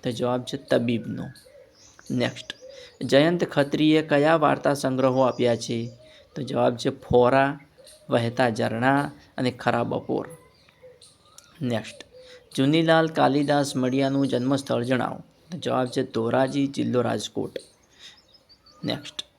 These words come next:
લીલુડી ધરતી નવલકથાના લેખક કોણ છે? તો જવાબ છે ચુનીલાલ મડિયા. નેક્સ્ટ, વ્યાજનો વારસ કૃતિના સર્જકનું નામ જણાવો. તો જવાબ છે ચુનીલાલ મડિયા. નેક્સ્ટ,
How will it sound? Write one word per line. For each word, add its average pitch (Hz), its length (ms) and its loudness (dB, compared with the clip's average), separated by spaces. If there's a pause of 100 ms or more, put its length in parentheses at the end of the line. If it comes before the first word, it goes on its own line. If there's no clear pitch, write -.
(240)
લીલુડી 147 480 4
ધરતી 135 340 0
નવલકથાના 135 680 0
લેખક 120 300 -2
કોણ 147 340 0
છે? 123 200 -8
તો 117 120 -10
જવાબ 123 300 -2
છે 135 80 -4
ચુનીલાલ 127 560 2
મડિયા. 120 460 -4 (760)
નેક્સ્ટ, - 500 -8 (540)
વ્યાજનો 139 580 4
વારસ 131 500 4 (100)
કૃતિના 147 520 0
સર્જકનું 135 680 0
નામ 123 240 -2
જણાવો. 123 360 -4
તો - 120 -8
જવાબ 123 300 -2
છે 131 160 -4
ચુનીલાલ 123 680 -2
મડિયા. 117 400 -6 (760)
નેક્સ્ટ, - 460 -8